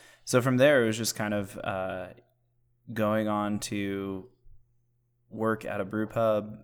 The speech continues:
both sort of the front and the back end, working in the brew house and then also bartending. Um, and I gravitated more to the front end of the operation. So talking to people about beer, interacting, um, doing more of the management type stuff, went on to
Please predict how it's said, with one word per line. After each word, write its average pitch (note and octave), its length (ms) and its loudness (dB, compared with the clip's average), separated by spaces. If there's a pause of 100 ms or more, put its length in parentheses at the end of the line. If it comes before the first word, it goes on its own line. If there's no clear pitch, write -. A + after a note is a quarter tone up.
(100)
both G#2 240 2
sort - 380 -4
of G#2 60 -4
the G2 80 -8
front A2 260 0
and G#2 100 0
the G2 60 -2
back G2 320 -4
end, G2+ 380 -4 (100)
working G2 380 -8
in G2 100 -6
the F#2+ 80 -8
brew G#2 220 -4
house G2+ 380 -2
and F#2+ 80 -6
then F#2+ 100 -6
also G2 340 -6
bartending. G2+ 640 -2 (500)
Um, F#2 460 -4
and G#2+ 140 -4
I G#2+ 40 0
gravitated G2+ 600 0
more G2 220 -2
to - 120 -10
the F#2 80 -6
front G2 300 -4
end F#2+ 180 -6
of F#2+ 60 -8
the F#2+ 140 -6
operation. F#2 680 -6
So F#2 460 -6
talking G#2 320 -2
to G2 60 -8
people G2 280 -8
about F#2 300 -6
beer, F#2+ 320 -8
interacting, G2 840 -10 (520)
um, F#2+ 320 -6
doing G2 320 -4
more G2+ 200 -4
of F#2+ 120 -10
the F#2+ 60 -8
management F#2+ 560 -8
type F#2 220 -10
stuff, F2+ 400 -4
went F#2+ 200 -8
on F#2+ 220 -8
to F#2 420 -8